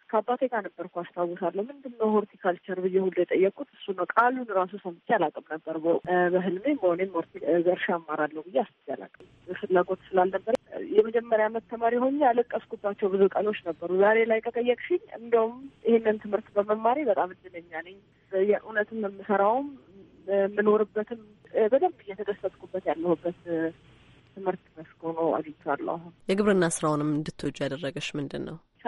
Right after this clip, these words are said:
Speaker 1: ያው እንግዲህ እኛ ስራ እርሻ ተምረሽ ሙሉ ለሙሉ ከተማ አይሆንም። ብዙ ጊዜ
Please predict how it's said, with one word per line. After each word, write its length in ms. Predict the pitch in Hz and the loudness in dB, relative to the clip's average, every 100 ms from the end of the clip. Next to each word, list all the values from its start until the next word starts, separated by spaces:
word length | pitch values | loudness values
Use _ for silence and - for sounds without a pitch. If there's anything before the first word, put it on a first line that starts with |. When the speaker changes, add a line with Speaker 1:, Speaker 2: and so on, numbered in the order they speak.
| 220 196 202 | 0 0 0
Speaker 1:
ያው 220 | 254 254 | 2 2
እንግዲህ 400 | 233 233 240 285 330 | 0 -6 -6 -4 -4
እኛ 180 | 311 220 | 0 -2
ስራ 160 | 220 294 349 | 0 2 2
እርሻ 180 | 254 262 226 208 | 0 -2 0 -2
ተምረሽ 360 | 226 226 269 277 | -6 -2 -2 -2
ሙሉ 180 | 233 226 208 | 0 2 2
ለሙሉ 280 | 202 214 233 | 2 0 0
ከተማ 320 | - 220 214 220 | -2 -6 -2 0
አይሆንም። 400 | 208 214 233 339 | 0 0 -2 -2
ብዙ 120 | 254 269 | 0 0
ጊዜ 140 | 233 | 2